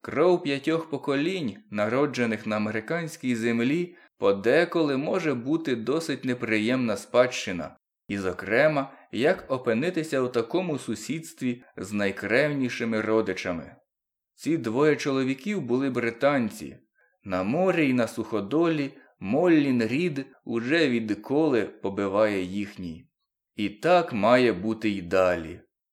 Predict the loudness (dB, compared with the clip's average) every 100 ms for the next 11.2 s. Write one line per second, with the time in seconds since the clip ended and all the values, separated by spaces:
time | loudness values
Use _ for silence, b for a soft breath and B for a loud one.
0 | _ -8 -4 -2 0 -2 -2 -4 -2 2
1 | 4 4 2 -4 -6 -4 -4 -2 2 2
2 | 2 -2 -6 -6 -2 -2 -2 -8 -8 -8
3 | -12 -16 _ _ _ _ _ _ -4 -2
4 | -2 0 4 6 4 4 4 4 4 2
5 | 2 0 0 -4 -4 -4 -6 -6 B B
6 | _ 0 2 2 0 0 -2 -2 -4 -2
7 | -2 2 4 4 4 -2 2 2 2 -2
8 | -2 2 4 2 0 -6 -2 2 2 2
9 | 2 6 6 6 2 0 0 0 0 0
10 | 2 0 -2 -4 -2 -2 -4 -4 -2 -2
11 | -4